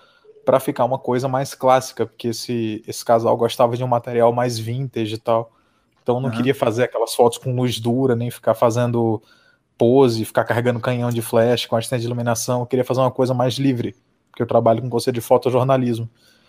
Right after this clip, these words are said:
Speaker 1: E aí, beleza, a gente foi ver a pousada, tava voltando às dez horas da noite, o maluco cento e trinta por hora,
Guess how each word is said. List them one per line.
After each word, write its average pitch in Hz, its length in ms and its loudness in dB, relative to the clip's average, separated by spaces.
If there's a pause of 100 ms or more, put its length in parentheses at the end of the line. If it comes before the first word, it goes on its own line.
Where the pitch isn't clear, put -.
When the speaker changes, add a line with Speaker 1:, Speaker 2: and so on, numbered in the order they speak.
(420)
Speaker 1:
E 139 120 2
aí, 151 160 4
beleza, 196 580 6
a 123 60 -8
gente 131 180 -4
foi 143 120 2
ver 131 80 4
a 131 80 6
pousada, 170 460 2
tava 143 160 4
voltando 135 360 -2
às 113 140 0
dez 143 260 -2
horas 151 140 2
da 156 100 0
noite, 175 280 -4
o 165 40 -8
maluco 156 440 -2
cento - 420 -4
e 180 40 0
trinta 170 300 -4
por 160 240 2
hora, 151 360 6